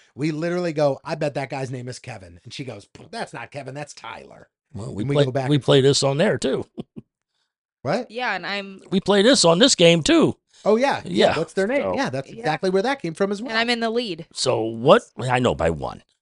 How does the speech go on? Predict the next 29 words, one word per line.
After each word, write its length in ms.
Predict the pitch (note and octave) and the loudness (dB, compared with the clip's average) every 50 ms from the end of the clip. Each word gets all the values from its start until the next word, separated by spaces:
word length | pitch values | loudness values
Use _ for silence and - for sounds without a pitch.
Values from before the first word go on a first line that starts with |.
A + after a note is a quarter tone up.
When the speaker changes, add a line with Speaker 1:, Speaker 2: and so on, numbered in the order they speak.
| _ _ _ _ _ _ _ _ _ _ | _ _ _ _ _ _ _ _ _ _
Speaker 2:
So 400 | _ - - - - A2+ G#2 G2+ | _ -12 -4 0 2 2 2 2
what 360 | G#2 G2+ G#2 B2 D3 F#3+ - - | 0 0 4 6 6 6 6 2
would 200 | F3 D#3 C#3 C3 | 0 2 4 4
I 180 | C3 D3 D3+ | 4 4 2
think 320 | - - - D#3 D3+ C#3 - | 0 -2 -2 -2 -2 -2 -2
her 160 | - B2+ A#2 | -2 0 0
name 340 | A2+ G#2 G#2 A2 A#2+ C3 C#3+ | 0 0 2 2 0 0 0
should 280 | B2+ - C3+ B2 G2+ G#2 | -2 -2 -2 -2 -2 -2
be? 380 | G#2 G2+ F2 C#2+ G1+ G1+ - _ _ _ _ _ _ _ _ _ _ _ _ _ _ _ _ _ _ _ _ _ _ _ | 0 0 0 -2 -4 -10 -18 _ _ _ _ _ _ _ _ _ _ _ _ _ _ _ _ _ _ _ _ _ _ _
Speaker 3:
Yeah, 140 | A#3+ A#3 F#3+ | -14 -12 -12
if 80 | - | -12
you 100 | G#3+ A#3 | -12 -12
just 220 | A#3 C4+ C4 - - | -10 -10 -10 -10 -10
saw 200 | B3 A#3+ A#3 A#3 | -8 -8 -8 -8
me 380 | A#3 A#3 A3+ A3 A3 A3 G#3+ _ _ _ _ _ _ _ _ | -8 -10 -12 -12 -14 -16 -18 _ _ _ _ _ _ _ _
in 140 | - A3 G#3+ | -12 -10 -10
a 80 | G#3 F3+ F3 _ _ | -10 -12 -14 _ _
grocery 380 | - G#3 G3+ G3+ - - F3 E3+ | -6 -4 -4 -4 -4 -8 -12 -14
store, 320 | - - - D#3+ - - | -14 -16 -16 -16 -16 -16
you 80 | - G3+ | -18 -16
saw 160 | - A3+ A3 | -12 -12 -12
me 100 | G#3 G3 | -10 -12
in 60 | G3 | -14
Target. 420 | F3+ - G#3+ F#3 F3 D3+ G2+ D#2+ - _ _ _ _ _ _ _ _ _ _ _ _ _ _ _ _ _ _ _ _ _ _ _ _ _ _ _ _ _ _ _ _ _ _ _ _ _ _ _ _ _ _ _ _ _ _ _ _ _ _ _ _ _ _ _ _ _ _ _ _ _ _ _ _ - | -12 -10 -10 -10 -10 -10 -14 -16 -18 _ _ _ _ _ _ _ _ _ _ _ _ _ _ _ _ _ _ _ _ _ _ _ _ _ _ _ _ _ _ _ _ _ _ _ _ _ _ _ _ _ _ _ _ _ _ _ _ _ _ _ _ _ _ _ _ _ _ _ _ _ _ _ _ 2
Speaker 2:
I 200 | - D#3 F#3 G#3 | 6 8 8 8
would 220 | G3+ F#3 E3 C3 | 8 6 4 4
probably 640 | - - D3+ D#3+ D#3 D3 C#3+ C#3 C3+ C3+ C#3 C#3 B2+ | 4 4 6 4 4 4 2 2 4 4 4 4 4
say 720 | A#2 - - - C#3 B2+ B2+ B2 A#2+ A#2+ A#2 A2+ A2 F#2 - - - _ _ _ _ _ _ _ _ _ _ _ _ _ _ _ _ _ _ _ _ _ _ _ _ _ _ _ _ _ _ _ _ _ _ _ _ _ _ _ _ _ _ _ _ _ | 4 4 4 4 6 6 6 8 6 6 6 4 2 0 -4 -8 -16 _ _ _ _ _ _ _ _ _ _ _ _ _ _ _ _ _ _ _ _ _ _ _ _ _ _ _ _ _ _ _ _ _ _ _ _ _ _ _ _ _ _ _ _ _
either 680 | - A#2 A#2+ A#2+ A2 A#2+ A#2 A2 G#2+ G#2+ G2+ G2 F#2 E2+ | -4 -2 -2 0 0 0 0 2 0 0 0 -2 -4 -6